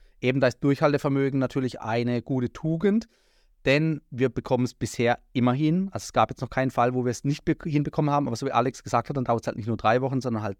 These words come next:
drei Monate mal. Auch das kann vorkommen, aber wir schaffen es. Also das ist unsere Erfahrung. Und so wie du gesagt hast, also über fünfundneunzig Prozent würde ich sagen, ähm, haben das bisher immer geschafft.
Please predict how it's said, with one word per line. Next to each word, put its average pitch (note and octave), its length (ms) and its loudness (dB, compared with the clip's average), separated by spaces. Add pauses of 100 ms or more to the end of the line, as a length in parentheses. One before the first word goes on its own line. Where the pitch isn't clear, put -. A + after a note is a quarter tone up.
(120)
drei - 180 -6
Monate F3+ 380 2
mal. F3+ 340 0 (120)
Auch A#2+ 180 0
das C#3+ 280 -2 (220)
kann D3 220 0
vorkommen, F3 480 2 (140)
aber A#2 320 0 (260)
wir A2 260 -6 (140)
schaffen - 380 -8
es. G2+ 220 -8
Also G2+ 160 -6
das C3+ 140 2
ist D#3 120 -6
unsere D#3 240 -2
Erfahrung. F#3+ 500 0 (640)
Und A#2 80 -2
so C3+ 80 0
wie C#3 40 -2
du C#3 80 2
gesagt B2+ 300 2
hast, D3+ 140 -4
also A#2+ 220 0 (380)
über C#3 200 2
fünfundneunzig C#3+ 580 0
Prozent B2 400 -2
würde B2+ 140 -2
ich A#2 80 -4
sagen, A#2 500 2
ähm, A2+ 300 0
haben A#2 120 0
das A2 140 -6
bisher A#2 560 -2
immer F3 220 2
geschafft. F3 360 0